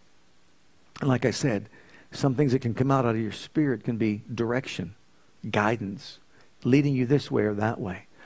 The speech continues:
or expressing some things that you can grab onto by faith.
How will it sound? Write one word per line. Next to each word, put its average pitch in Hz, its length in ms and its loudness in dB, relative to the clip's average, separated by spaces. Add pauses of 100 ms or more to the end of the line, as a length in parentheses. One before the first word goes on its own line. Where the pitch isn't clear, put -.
(140)
or 151 100 4
expressing 185 480 0
some 147 200 0
things 165 360 0
that 135 100 0
you 139 120 4
can 120 260 0 (480)
grab 131 360 4
onto 135 380 0
by 95 180 -2
faith. - 560 -4